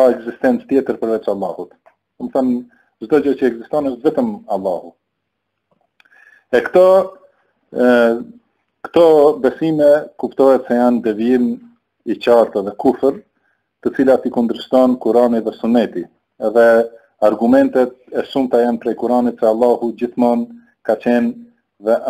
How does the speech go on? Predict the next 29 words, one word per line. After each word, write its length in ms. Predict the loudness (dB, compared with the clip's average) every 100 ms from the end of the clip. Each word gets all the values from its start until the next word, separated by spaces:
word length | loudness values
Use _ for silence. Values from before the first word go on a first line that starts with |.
| 0
është, 320 | 0 -6 -6 2
edhe 140 | 2
asnjëherë 420 | 0 -4 -4 -2
kjo 100 | -6 -6
cilësi, 300 | -8 -8 -6
pra, 140 | -6 -8
siç 160 | -10
tham, 240 | -4 -4 -4
nuk 160 | -6
mbaron, 540 | -8 -4 -2 0 -2 -8 _ _ _ _ _ -2
është 320 | 2 2 0
përmi 260 | -2 0 -2
krijesat 440 | 0 0 2 0 -2
e 80 | -4
tij 160 | -4 -4 -10 _ _ _ _ _ _ -20 -20 _ -4
dhe 160 | 0 0
nuk 160 | 2
është 220 | 0 -2
i 40 | -4
përzim 300 | -2 -2 -2
me 100 | -4
krijesat, 500 | -2 -4 -4 -6 -10 _ _ _ _ _ _ _ -12
i 80 |
lartësuar 520 | -4 -4 -4 -6 -6 -6
qoftë 240 | -8 -6
Allahu. 400 | 0 0 0 -10 -20 _ _ _ _ _ _ _
Kurse 280 | -4 2 4 4 2 -4
cilësia 480 | -4 0 2 6 6
e 140 | 6